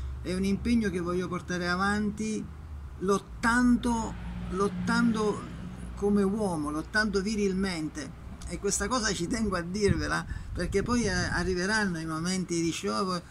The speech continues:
eh", con Luigi si scherzava, dice: "Se perdo l'aereo, vado lì, dici: 'Scusate, ho perso l'aereo', e restituisco <laughs> il crocifisso, così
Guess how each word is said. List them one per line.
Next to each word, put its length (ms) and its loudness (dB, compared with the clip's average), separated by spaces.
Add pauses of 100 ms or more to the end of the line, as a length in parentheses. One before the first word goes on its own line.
(260)
eh", 500 -2
con 140 -2
Luigi 340 0
si 140 0
scherzava, 540 0
dice: 240 -2
"Se 160 0
perdo 340 -2
l'aereo, 460 2
vado 200 2
lì, 200 2
dici: 280 0
'Scusate, 380 0
ho 80 0
perso 340 0
l'aereo', 580 0 (340)
e 100 0
restituisco 680 2
<laughs> 1500 0
il 180 4
crocifisso, 800 2
così 380 0